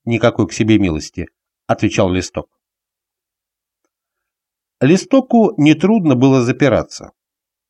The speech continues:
После того, как арестовали Шапюзо, у Листока оставалось еще четыре свободных дня. В это время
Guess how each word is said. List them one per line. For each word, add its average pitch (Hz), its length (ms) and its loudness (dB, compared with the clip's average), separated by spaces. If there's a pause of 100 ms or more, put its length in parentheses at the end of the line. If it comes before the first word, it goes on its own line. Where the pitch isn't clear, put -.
(340)
После 139 300 2
того, 131 320 2
как - 260 0 (180)
арестовали 117 640 2
Шапюзо, 160 640 0 (580)
у 135 100 4
Листока 151 480 2
оставалось 170 720 0
еще 127 260 0
четыре 170 440 0
свободных 113 580 0
дня. 95 280 -6 (960)
В 160 100 0
это 220 220 2
время 98 400 0